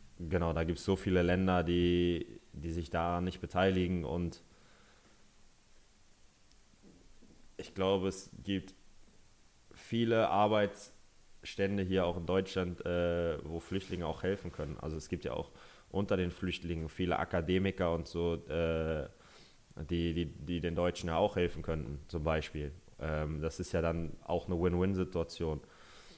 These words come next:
Ähm, aber ja, für mich auch unverständlich, dass, dass, äh, Menschen, ich, ich denk das immer so ganz simpel. Wie kann es sein, dass ein Mensch nicht selber entscheiden kann, wo er,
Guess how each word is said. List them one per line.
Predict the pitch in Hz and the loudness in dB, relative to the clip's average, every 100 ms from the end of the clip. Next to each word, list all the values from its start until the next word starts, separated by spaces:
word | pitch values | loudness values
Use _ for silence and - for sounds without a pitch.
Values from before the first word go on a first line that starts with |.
| - - 80 | -20 -14 -8
Ähm, | 80 76 73 - - - - - - - - - - - - | -6 -6 -8 -10 -18 -20 -20 -20 -20 -20 -20 -20 -20 -20 -10
aber | - 78 80 80 80 78 78 78 65 - - - - - - - - - - | -6 -2 -2 -2 0 0 0 -2 -6 -14 -20 -20 -20 -20 -20 -20 -20 -20 -8
ja, | 92 87 - | 0 0 0
für | - 98 | -2 2
mich | 101 - | 2 4
auch | 101 98 | 4 4
unverständlich, | 101 98 95 95 95 90 - | 0 0 2 2 2 0 0
dass, | 87 82 - - - - - | -2 -2 -8 -10 -12 -12 -14
dass, | - 80 92 - - - - - - | -10 0 0 0 -6 -8 -8 -10 -6
äh, | 85 87 85 82 82 78 71 - - - - - | 0 2 4 2 2 0 -2 -6 -12 -20 -20 -10
Menschen, | 80 87 104 - 98 95 82 80 82 | 0 2 2 0 0 0 -2 -6 -6
ich, | 82 - - - | -6 -6 -10 -10
ich | - | -4
denk | 95 98 | -2 0
das | 98 101 | -2 -2
immer | 95 | -2
so | 85 87 | -2 -2
ganz | 95 98 - | 0 0 -4
simpel. | 87 95 104 87 80 - - - - - - - - - | -2 0 0 -2 -4 -8 -18 -20 -20 -18 -20 -20 -20 -8
Wie | 90 | -2
kann | 87 98 | 4 6
es | 98 | 6
sein, | - 98 101 | 4 6 6
dass | 92 - | 4 2
ein | 92 | 0
Mensch | 92 107 - | 2 2 0
nicht | 95 | -2
selber | - 101 98 | 4 6 6
entscheiden | 87 - 95 92 | 4 4 4 4
kann, | 92 90 | 2 0
wo | 80 | 2
er, | 82 | 2